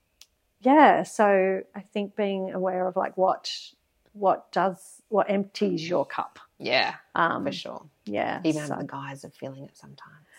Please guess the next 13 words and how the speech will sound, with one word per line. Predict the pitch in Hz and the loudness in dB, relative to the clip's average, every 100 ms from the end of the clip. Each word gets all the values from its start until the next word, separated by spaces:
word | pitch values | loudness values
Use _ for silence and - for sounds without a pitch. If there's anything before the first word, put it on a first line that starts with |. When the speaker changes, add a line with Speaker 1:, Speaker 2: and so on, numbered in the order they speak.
| - _ - | -20 _ 0
Speaker 1:
Yeah, | 285 320 339 330 254 | 4 8 10 10 8
yeah. | 233 285 294 247 208 | 8 10 12 12 8
Speaker 2:
<laughs> | - | 10
Speaker 1:
So | 269 | 10
that, | 269 285 285 | 12 10 10
I | 277 | 2
guess, | 269 294 - - _ _ _ _ 226 226 226 | 6 4 2 -16 _ _ _ _ -12 -10 -2
look, | 233 240 - | 4 4 6
things | 247 233 202 | 6 6 2
like | 190 247 - 202 | 0 0 -2 -4
numbing, | 190 185 175 170 185 277 349 _ _ _ _ | -2 -2 -2 -4 0 0 0 _ _ _ _
Speaker 2:
Mm. | 196 202 | -8 4
Speaker 1:
um, | 208 202 202 196 202 | 6 8 6 2 -2